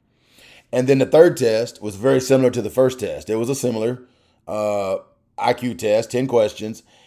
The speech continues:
and the group that had been praised for how intelligent they were, their scores actually dropped twenty percent. The group that had been praised for their effort and how hard they worked on the, the test, their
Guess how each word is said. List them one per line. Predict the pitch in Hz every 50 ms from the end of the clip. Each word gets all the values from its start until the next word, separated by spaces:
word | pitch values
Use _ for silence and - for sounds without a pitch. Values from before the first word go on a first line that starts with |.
| _ -
and | 107 123 127
the | 123 117
group | 101 131 151 170 175 170
that | 175 160
had | 160 160 143
been | 139 147 135
praised | - - 143 143 143 147 135 -
for | - 127 117
how | 123 131 131 131
intelligent | 127 127 120 - - - - 135 147 147 139 - - 117 117 98 87
they | 82 104 101
were, | 98 95 92 92 90 90 92 92 - _ _ _ _ _
their | - 107 110
scores | - - - 131 139 139 139 135 135
actually | - 113 120 127 123 - 127 123 120 104
dropped | 90 82 98 113 120 120 110 82 - - - _ _ -
twenty | - 110 113 110 104
percent. | - 98 - 98 98 87 - - _ _ _ _ _ _ _ _ _ _ _ _ _ _ _ _ _ _
The | - 110 107
group | 92 127 139 143 151 147
that | 147 135
had | 131 127 127
been | 127 127 127 127 - _ _ _
praised | - - - 135 143 147 139 131 120 113 110 113 - - -
for | - - 113 117 113
their | 107 107 110 107 104 98 - -
effort | 127 143 139 - 104 104 104 107 -
and | 98 98 98
how | 98 107 113 113 104
hard | 98 107 120 123 123 110 104
they | 107 104
worked | 95 95 107 135 156 147 - 127
on | 107 104 101 98 87
the, | 90 90 90 87 - _ _ _ _ _ _ _ _ _ 85
the | 92 101
test, | 92 - - 104 98 98 101 104 - -
their | 98 110 117 120 117 113 - -